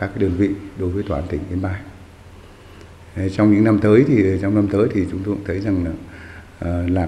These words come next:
cái năm, ừm, có một cái lễ lớn của hệ thống tòa án, đó là kỷ niệm tám mươi năm ngày truyền thống Tòa án Nhân dân. Thì ngay từ đầu năm chúng tôi sẽ, ờ,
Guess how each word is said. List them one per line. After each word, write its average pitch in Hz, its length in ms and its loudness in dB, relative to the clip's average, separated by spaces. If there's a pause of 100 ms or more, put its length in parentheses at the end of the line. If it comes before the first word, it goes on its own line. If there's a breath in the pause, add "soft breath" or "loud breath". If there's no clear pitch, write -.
cái 104 80 2
năm, 104 280 2 (420)
ừm, 90 380 -2 (180)
có 98 100 -4
một 104 140 -2
cái 95 260 -2 (420)
lễ 95 140 -2
lớn 127 320 2 (160)
của 80 220 -2
hệ 90 80 -8
thống 98 180 -4
tòa 76 200 -4
án, 107 160 -4 (360)
đó 85 120 -4
là 101 200 -4 (120)
kỷ 87 80 -2 (320)
niệm 98 200 -2 (120)
tám 92 160 -4
mươi 120 100 -2
năm 110 140 0 (120)
ngày 92 160 -4
truyền 87 120 -4
thống 92 140 -6 (100)
Tòa 98 100 -8
án 92 120 -8
Nhân 98 100 -6
dân. 95 100 -6 (680 loud breath)
Thì 90 160 -2
ngay 101 480 4
từ 92 120 2
đầu 90 200 0
năm 101 180 2 (260)
chúng 95 180 -4
tôi 95 140 -2
sẽ, 101 280 -8 (880 loud breath)
ờ, 95 100 -4